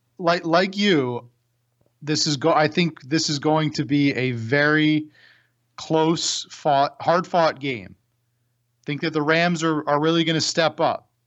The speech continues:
And, and I, and I, I too agree that Jared Goff is a highly underrated quarterback. At the end of the day, though,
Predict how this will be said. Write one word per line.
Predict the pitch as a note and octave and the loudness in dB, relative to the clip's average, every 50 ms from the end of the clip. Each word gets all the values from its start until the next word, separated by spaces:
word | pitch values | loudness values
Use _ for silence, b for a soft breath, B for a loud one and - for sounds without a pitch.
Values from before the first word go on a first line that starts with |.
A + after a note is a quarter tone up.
| _ _ _ _ _ _ - | _ _ _ _ _ _ -8
And, | C#3+ C3+ C3 C3 B2+ | -8 -8 -6 -8 -6
and | - C3 C3 | -4 -2 -2
I, | C3+ B2+ A#2 - - | -2 -4 -4 -4 -4
and | C#3+ C#3 | 0 2
I, | C#3 D3 D3 D3 | 2 2 2 2
I | - C#3+ C#3+ C3+ | 0 0 0 0
too | - - C4 C#4+ A#3 E3 | -2 -2 0 2 2 0
agree | D3 B2+ D3 D3 C#3 C#3 C3+ | 0 0 0 2 2 2 2
that | B2 C3+ C3+ C3 | 0 0 0 0
Jared | A#2+ C3+ C3 C#3 C#3 C3 B2 | 0 0 2 2 0 0 0
Goff | C3+ C3 C3 C3 - - | 0 0 0 0 0 -4
is | B2 B2 | -6 -4
a | B2 A#2+ | -4 0
highly | - C3 C3+ C3 C#3 C#3 C#3 | 2 2 2 2 2 0 -2
underrated | - C3 C3 B2+ C3 B2+ B2+ B2 B2 B2 B2 A#2+ A#2+ | -2 -4 -2 0 2 2 2 2 2 0 -2 -2 -4
quarterback. | - C3 C3 A2+ A#2 A#2 G2+ - - - - - _ _ b b b b b b b b b b b b b b b b b b b b b b _ _ _ _ _ _ _ - | -2 0 0 0 0 -2 -4 -10 -10 -14 -18 -20 _ _ b b b b b b b b b b b b b b b b b b b b b b _ _ _ _ _ _ _ -10
At | A#2+ | -4
the | A2+ D3+ D#3+ | -2 0 0
end | F3 F3+ | 2 2
of | D#3+ | 0
the | E3+ | 0
day, | C#3+ C3 F#3+ A3 B3 A#3 | 0 2 0 2 2 0
though, | F#3 C3+ C#3 B2 B2 A#2+ A#2 A#2 A2+ | 0 0 0 2 2 0 -2 -4 -8